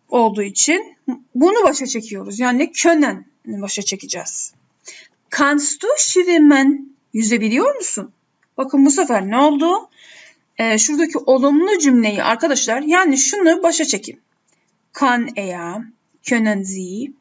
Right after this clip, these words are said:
Bakın şunu başa çektiğinizde soru olur. "E hocam neden burası ich diye devam etmedi?" Arkadaşlar tabii ki hani kendimize soru soramayacağımız için Ee,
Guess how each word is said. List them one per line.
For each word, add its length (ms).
Bakın 160
şunu 360
başa 220
çektiğinizde 680
soru 280
olur. 160
"E 80
hocam 340
neden 300
burası 360
ich 440
diye 520
devam 320
etmedi?" 360
Arkadaşlar 440
tabii 220
ki 120
hani 200
kendimize 460
soru 260
soramayacağımız 760
için 260
Ee, 500